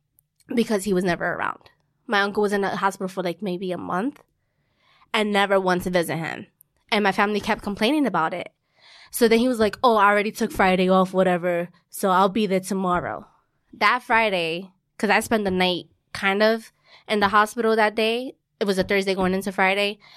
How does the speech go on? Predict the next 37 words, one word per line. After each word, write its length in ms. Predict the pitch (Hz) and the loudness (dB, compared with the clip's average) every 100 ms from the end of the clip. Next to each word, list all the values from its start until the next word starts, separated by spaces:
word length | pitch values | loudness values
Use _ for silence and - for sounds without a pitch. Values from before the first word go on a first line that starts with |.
| - | -10
Friday 280 | - 202 196 | 0 2 2
morning, 260 | 196 190 185 | 0 0 0
I 60 | 170 | 0
got 200 | 175 - | -2 -4
the 60 | |
call 260 | - 185 175 | -6 -2 -2
that 120 | 180 | -2
my 100 | 165 | -6
uncle 220 | 185 - | -8 -10
passed 260 | 170 - - | -8 -8 -12
away. 140 | - _ _ _ _ _ _ _ _ _ _ | -16 _ _ _ _ _ _ _ _ _ _
So 640 | - - 208 180 160 156 - _ _ _ _ _ _ | -6 2 4 4 2 -4 -8 _ _ _ _ _ _
when 380 | 226 226 214 208 | 0 2 4 4
I 180 | 202 214 | 2 2
was, 240 | 240 226 - | 0 -2 -8
even 380 | - 262 294 262 | -6 0 2 2
before 320 | 247 247 247 | 2 4 4
when 120 | 233 | 4
the 60 | 196 | 4
doctors 360 | 190 196 - | 2 0 -4
were 80 | 208 | -8
saying, 220 | 220 196 | -4 -2
like, 180 | 185 180 | -2 0
"Your 100 | 185 | 0
uncle 300 | 208 190 190 | 0 0 0
only 140 | 185 190 | 0 0
has, 220 | 185 185 | 0 0
like, 100 | 180 | -4
a 60 | |
few 460 | 185 185 180 175 - - | -2 -2 0 -4 -10 -10
months 320 | 208 185 185 | -2 -2 -2
to 100 | 196 | -2
live, 240 | 180 185 190 | 0 2 2
uh, 100 | 220 | 0
weeks 240 | 190 190 - | 0 -2 -4
to 80 | 190 | -2
live," 400 | 190 208 233 | 2 2 0